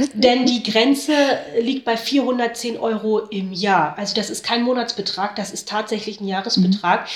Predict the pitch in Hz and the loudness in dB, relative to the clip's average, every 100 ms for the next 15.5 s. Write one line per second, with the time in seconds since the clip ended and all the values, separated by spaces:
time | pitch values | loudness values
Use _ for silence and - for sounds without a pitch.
0 | - - 202 208 190 226 277 - 220 269 | -10 -4 -2 0 2 4 4 2 -4 -4
1 | 254 226 220 220 202 185 175 202 196 196 | -4 -2 -4 -4 -4 -4 -4 -6 -6 -6
2 | - 196 196 226 247 220 - - 240 220 | -6 -4 -2 0 0 -2 -4 -6 -6 -4
3 | 226 220 - 220 - 196 202 - 196 190 | -4 -6 -6 -6 -6 -6 -8 -8 -6 -4
4 | 185 185 185 185 180 175 175 190 - - | -4 -4 -8 -8 -10 -8 -6 -6 -8 -14
5 | - 190 196 196 - _ _ _ _ 180 | -6 -2 -2 -4 -12 _ _ _ _ -2
6 | 214 214 208 196 - 180 170 160 160 - | 0 0 -4 -2 -2 -2 -6 -6 -10 -12
7 | 175 175 - 175 170 - 196 - 190 185 | -14 -12 -12 -12 -12 -8 -8 -6 -6 -4
8 | 202 202 - - - 190 190 196 202 - | -6 -8 -12 -12 -8 -6 -2 0 0 -2
9 | 214 196 214 208 196 196 185 196 196 180 | -6 -6 -4 -2 -2 -2 -4 -8 -8 -8
10 | 190 208 226 - 196 - 185 170 160 175 | -4 -4 -4 -6 -10 -10 -8 -8 -8 -10
11 | 170 160 185 - 185 185 180 185 190 190 | -10 -12 -14 -14 -10 -10 -10 -10 -10 -10
12 | - 196 185 196 190 180 - 185 - 180 | -8 -6 -6 -4 -4 -4 -4 -4 -4 -8
13 | 190 185 180 180 185 - - - 170 - | -10 -8 -8 -8 -12 -12 -10 -6 -8 -8
14 | - 175 175 165 - 160 147 - 170 160 | -10 -6 -6 -8 -10 -12 -12 -12 -14 -12
15 | 147 190 185 170 190 | -4 2 2 2 -4